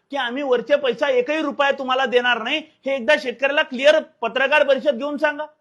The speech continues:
बोंबाटा करताय तुम्ही अठरा हजार पाचशे रुपयाचा, बोंबाटा करताय, पेरणीला आम्ही दहा हजार रुपये तुम्हाला देणार आहोत.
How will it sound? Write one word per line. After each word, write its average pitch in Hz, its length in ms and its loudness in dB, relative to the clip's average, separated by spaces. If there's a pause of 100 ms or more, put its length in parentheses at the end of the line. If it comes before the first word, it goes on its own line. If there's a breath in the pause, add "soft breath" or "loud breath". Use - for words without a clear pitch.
(220)
बोंबाटा 240 460 4
करताय 285 360 0
तुम्ही 285 240 -4
अठरा 294 300 2
हजार 294 220 2
पाचशे 285 320 -2
रुपयाचा, 269 380 0 (300 soft breath)
बोंबाटा 262 440 4
करताय, 285 380 0
पेरणीला 277 500 -2
आम्ही 277 200 -6
दहा 262 300 0
हजार 285 220 2
रुपये 285 240 -6
तुम्हाला 285 260 -2
देणार 277 280 -4
आहोत. 269 160 -2